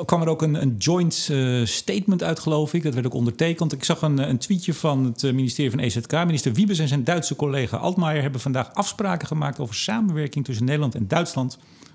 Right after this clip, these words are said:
bij de energietransitie, onder meer op het vlak van windenergie op zee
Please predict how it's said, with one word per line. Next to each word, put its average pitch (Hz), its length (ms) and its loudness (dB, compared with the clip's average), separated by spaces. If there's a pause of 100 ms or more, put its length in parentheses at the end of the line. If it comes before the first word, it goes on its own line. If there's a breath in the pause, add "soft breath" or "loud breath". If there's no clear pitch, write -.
bij 123 180 2
de 143 80 0
energietransitie, 127 720 -2
onder 135 180 4
meer 226 300 2 (320 loud breath)
op 156 100 -6
het - 100 -10
vlak 131 200 -4
van 113 220 -2
windenergie 147 640 0
op - 120 -8
zee 147 340 0